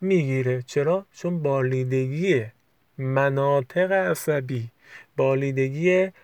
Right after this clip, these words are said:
خود قطعات و اندام و عضلاتی که درگیر در این کارن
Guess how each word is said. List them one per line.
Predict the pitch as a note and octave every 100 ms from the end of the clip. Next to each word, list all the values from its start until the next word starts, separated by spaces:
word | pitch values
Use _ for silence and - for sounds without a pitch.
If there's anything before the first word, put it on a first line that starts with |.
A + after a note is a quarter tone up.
| _
خود | - - - F3+ F3+
قطعات | F#3+ F#3+ E3 D3+ D#3+ D3 D#3+ E3+ F#3
و |
اندام | F3 D#3+ D3+ D#3+ E3
و | E3+ D#3+
عضلاتی | D3 D3 D#3 F3 G3+
که | F#3
درگیر | E3 D3 C3+ C3
در | C3
این | C3 B2
کارن | C3+ C3 D3 F#3